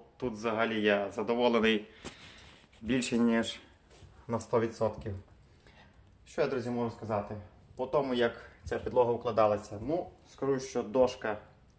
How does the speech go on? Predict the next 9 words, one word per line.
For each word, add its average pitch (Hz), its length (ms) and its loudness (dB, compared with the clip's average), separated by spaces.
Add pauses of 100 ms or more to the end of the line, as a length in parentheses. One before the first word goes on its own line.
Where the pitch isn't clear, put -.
(120)
була 107 280 2
своя, 127 580 2 (600)
і 117 80 -10
зроблено 131 420 0
було 120 220 -4
все 123 320 -2
зі 110 120 -10
свого 120 260 -2
матеріалу 135 640 0